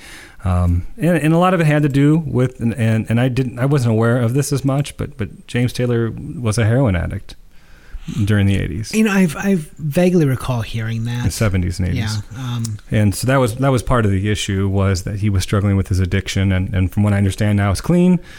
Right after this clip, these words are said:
Speaker 1: Um, but it was just, it was a difficult time to raise a family, be married, and, and, you know, be addicted to that stuff.
Speaker 2: Right.
Speaker 1: The song appeared on, uh, Carly Simon's fourth studio album of the same name,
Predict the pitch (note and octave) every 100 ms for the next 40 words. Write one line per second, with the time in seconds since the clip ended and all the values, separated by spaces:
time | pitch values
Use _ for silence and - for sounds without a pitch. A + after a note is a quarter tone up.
0 | - - - - F2 F2 - G#2 G2 F#2+
1 | - G2+ - - - F3 G2 F#2 G2 G#2+
2 | G#2 G#2 - F#2+ F#2 F2 F2+ - - -
3 | - C3 B2+ A#2+ C#3 B2 A#2 G#2+ G#2+ G#2
4 | G#2 F#2+ F2+ - - - - - G2 F2+
5 | - G2 F#2+ F2 F#2+ F#2 F#2 F#2 F2+ F2+
6 | - F#2+ F2+ - - A2 G2+ G2+ - -
7 | - - - - - B2 - D3+ C3+ D3+
8 | C#3 B2 A2+ - - - - A2 G2 -
9 | C3 A#2 - A2+ G#2+ - - F#3+ - -
10 | - B2 G#2+ G#2 G#2 G2+ G2+ G#2 F#2+ F#2
11 | F2+ - F#2+ A2+ E3 D#3+ D#3